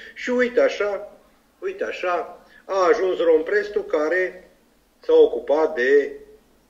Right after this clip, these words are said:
depozit, dar pentru un scurt timp. De ce a fost eliminată Bradnerul? Poate ne-o spune ei,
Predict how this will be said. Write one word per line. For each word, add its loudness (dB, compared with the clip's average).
depozit, -6
dar -2
pentru -2
un -10
scurt -6
timp. -14
De -4
ce 0
a -6
fost -2
eliminată -4
Bradnerul? -4
Poate -2
ne-o 4
spune 0
ei, -4